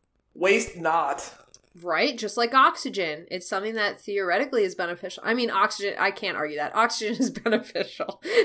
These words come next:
Speaker 2: But, like, yerk secretions are good? Question mark? If you're infested.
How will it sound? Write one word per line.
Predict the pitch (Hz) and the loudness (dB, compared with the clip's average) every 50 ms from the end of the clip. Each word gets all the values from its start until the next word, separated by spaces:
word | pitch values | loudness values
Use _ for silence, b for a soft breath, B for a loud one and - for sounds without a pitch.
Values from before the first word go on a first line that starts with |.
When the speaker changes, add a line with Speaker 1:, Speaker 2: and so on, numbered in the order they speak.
| - - - | 4 8 10
Speaker 2:
But, | 302 302 302 - 330 302 - - 302 277 294 - - 294 - 269 269 - | 10 10 12 10 6 6 6 4 0 0 0 4 4 4 4 4 2 0
like, | 254 269 262 - - 233 262 262 - - B B B B B B B B B B | 0 0 0 0 -2 -6 -6 -6 -8 -16 B B B B B B B B B B
yerk | 123 226 240 254 254 - | 4 4 4 4 4 0
secretions | - - 254 - - - - - 247 262 269 277 262 - - 196 180 175 170 165 165 165 170 - - - _ - | -4 -4 -4 -6 -6 -8 -6 0 4 6 6 6 6 4 0 0 0 0 -2 -4 -6 -8 -10 -10 -10 -8 _ 2
are | 202 196 196 190 180 143 - - _ _ _ _ _ _ _ _ _ _ 196 _ _ _ _ _ _ _ _ _ _ _ - | 4 4 4 4 2 -2 -6 -10 _ _ _ _ _ _ _ _ _ _ -20 _ _ _ _ _ _ _ _ _ _ _ 0
good? | 214 208 214 247 330 392 403 415 440 523 523 523 - - _ _ _ _ _ _ _ _ _ _ _ _ - | 2 4 4 4 2 0 -2 2 6 6 6 6 4 -6 _ _ _ _ _ _ _ _ _ _ _ _ -10
Question | - - 381 370 349 - - 415 403 381 | -4 0 0 2 0 0 -2 -2 -2 0
mark? | 427 427 440 427 440 330 | 0 0 0 0 -2 -2
If | 285 302 294 - | -2 -2 -2 -2
you're | 254 277 277 254 | 0 0 0 2
infested. | - 214 214 208 - - - - 381 392 403 381 - - - 202 180 165 160 160 160 - | 0 0 -2 -6 -10 -14 -10 -6 -2 -2 -2 -2 -2 -2 -2 0 0 2 0 -2 -2 -4